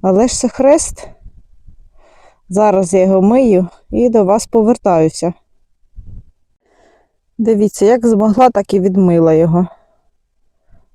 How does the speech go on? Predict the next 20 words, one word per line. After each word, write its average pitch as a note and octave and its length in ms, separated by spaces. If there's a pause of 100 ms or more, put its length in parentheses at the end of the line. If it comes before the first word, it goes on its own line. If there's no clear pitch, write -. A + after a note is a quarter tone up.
Дома, G#3+ 360
я G3 80
думаю, F#3+ 320
вже F3+ 260 (140)
краще F#3+ 520
б E3+ 100
його F3 360
помила A3 460
щіточками, F#3+ 920 (680)
бо F#3 220
тут G#3 260
нема F3+ 360
чим. E3+ 280
Так, F3 300
водичкою E3+ 640
просто F3 520 (260)
змочила, F#3 760 (580)
щоб - 220 (100)
просто A3 360
подивитися. F3 800